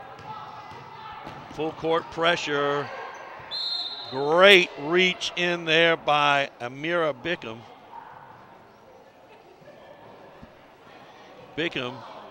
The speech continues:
a diminutive five foot, but obviously he's got skills, is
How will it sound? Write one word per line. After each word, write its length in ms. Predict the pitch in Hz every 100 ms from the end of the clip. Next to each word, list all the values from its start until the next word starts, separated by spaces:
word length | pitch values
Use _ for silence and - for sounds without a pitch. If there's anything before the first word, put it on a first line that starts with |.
| - - - - - - - - - - - - - - - -
a 80 | 110
diminutive 840 | 120 139 147 180 180 156 151 139
five 520 | - - 156 160 160
foot, 420 | - 165 170 127 - - - - -
but 220 | - 113 104
obviously 520 | 120 156 165 147 - 131
he's 100 | 117
got 280 | 143 127
skills, 600 | - - 160 165 151 117
is 320 | 113 104 -